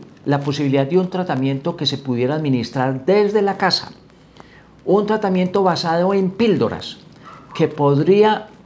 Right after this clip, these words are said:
ayudar enormemente a reducir el riesgo de hospitalización y muerte. Pues bien, el Reino Unido acaba de autorizar como primer país en el mundo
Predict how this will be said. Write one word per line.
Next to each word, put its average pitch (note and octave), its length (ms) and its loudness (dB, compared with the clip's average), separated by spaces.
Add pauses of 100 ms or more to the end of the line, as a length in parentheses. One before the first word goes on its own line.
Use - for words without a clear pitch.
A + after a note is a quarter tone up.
(260)
ayudar D#3 640 0 (100)
enormemente E3+ 1080 0 (220)
a C3 140 0
reducir C3+ 460 2
el D#3 100 2
riesgo D#3 460 0
de F3 280 0
hospitalización D#3+ 1080 0 (100)
y B2 120 -2
muerte. G#2 420 -6 (840)
Pues C3 240 4
bien, F3+ 300 6 (920)
el C3+ 180 6
Reino A#3+ 320 6
Unido C#3+ 380 2 (1120)
acaba F3 520 2
de D#3+ 340 2
autorizar F#3 840 0
como D3+ 380 -2
primer E3+ 440 0
país G3+ 380 0
en F#3+ 80 -2
el D3 160 -2
mundo B3 380 0